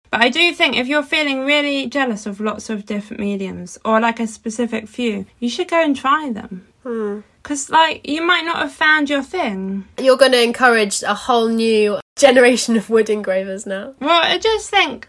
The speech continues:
Speaker 1: if you're feeling jealous of someone, it might be because they're doing something that you'd quite like to do, and, and you
Speaker 2: Hmm.
Speaker 1: should.
Speaker 2: Yeah, there's nothing wrong with trying something new. So do you feel like you'd like to try something? I know you've just said about ceramics, but
Speaker 1: Um,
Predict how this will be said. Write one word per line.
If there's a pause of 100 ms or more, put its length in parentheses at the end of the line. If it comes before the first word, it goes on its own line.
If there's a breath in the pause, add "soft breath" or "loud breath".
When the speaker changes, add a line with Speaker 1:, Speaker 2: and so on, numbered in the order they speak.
Speaker 1:
if
you're
feeling
jealous
of
someone,
it
might
be
because
they're
doing
something
that (140 soft breath)
you'd
quite
like
to
do,
and,
and
you
Speaker 2:
Hmm.
Speaker 1:
should. (400)
Speaker 2:
Yeah,
there's
nothing
wrong
with
trying
something
new. (220 loud breath)
So
do
you
feel
like
you'd
like
to
try
something?
I
know
you've
just
said
about
ceramics,
but (100)
Speaker 1:
Um,